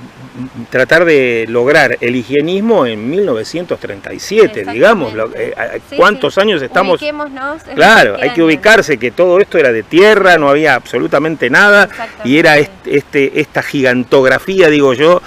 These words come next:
Speaker 2: En
Speaker 1: de
Speaker 2: medio de la
Speaker 1: edificio en el
Speaker 2: pampa.
Speaker 1: medio de la pampa, claro.
Speaker 2: Exactamente. Eh, bueno, y así como, como por cuestiones de, eh, de leyes,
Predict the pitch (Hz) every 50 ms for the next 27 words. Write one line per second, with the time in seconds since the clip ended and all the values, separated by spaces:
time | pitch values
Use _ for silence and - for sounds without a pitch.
0 | - - 220 220 220 135 135 135 143 139 208 196 208 208 208 214 196 175 151 147
1 | 151 165 180 175 156 139 120 110 110 - 190 160 123 98 - - - - 143 135
2 | 110 - - - 214 208 202 196 190 185 180 - 180 175 180 - - - - -
3 | - - - - - - 285 277 269 269 262 262 254 330 349 311 285 277 269 269
4 | 277 285 - - 370 370 349 359 370 370 381 370 - - - 262 247 247 240 233
5 | 226 220 - - 208 220 226 214 202 - 220 214 214 208 196 - 214 202 - -
6 | 214 202 - 277 269 269 254 233 214 196 - - - - 202 220 214 208 202 196
7 | 196 196 190 185 - - - - - - 214 220 214 196 180 - 214 226 214 220
8 | 247 262 285 - 285 262 254